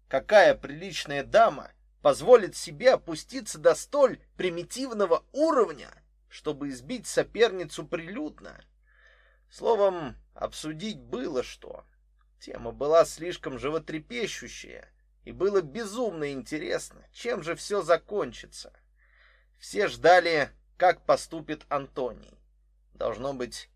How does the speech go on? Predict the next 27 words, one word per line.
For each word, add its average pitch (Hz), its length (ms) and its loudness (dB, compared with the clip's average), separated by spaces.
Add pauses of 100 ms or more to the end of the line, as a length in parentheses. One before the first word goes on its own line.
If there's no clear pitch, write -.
образумится 120 1040 -8 (240)
и 117 100 -16
вернется 131 540 -2
к 120 80 -14
жене. 123 560 -12 (840)
Но 139 280 -4
он 190 360 -2 (120)
выжидал, 131 920 -4 (560)
потрясенный 165 800 -4
яростью 156 600 0
Софии - 800 -8 (300)
и 127 80 -12
то, 196 400 2 (180)
какой 196 520 8
она 156 360 0
бывает 156 560 4
необузданной 147 800 -4
в 117 100 -16
гневе. 127 540 -14 (440)
Он 151 220 -2
хотел 165 480 -2
убедиться, 165 720 -14
что - 180 -8
Ханна 147 500 -4
идет 156 300 -4
на 131 100 -4
поправку, - 840 -4